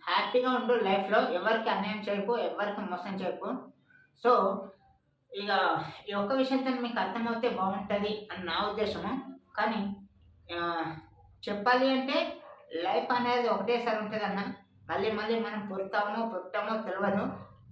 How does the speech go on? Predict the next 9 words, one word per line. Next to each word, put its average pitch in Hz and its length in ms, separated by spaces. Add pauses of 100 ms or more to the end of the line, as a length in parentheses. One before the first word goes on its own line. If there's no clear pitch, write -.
తర్వాత 208 360
దేవుడు 220 460
ఏ 196 140
రకంగా 220 380
మనకు 214 640
పుట్టిస్తాడు 214 640
అనేది 220 220
కూడా 214 280
తెలియదు. - 760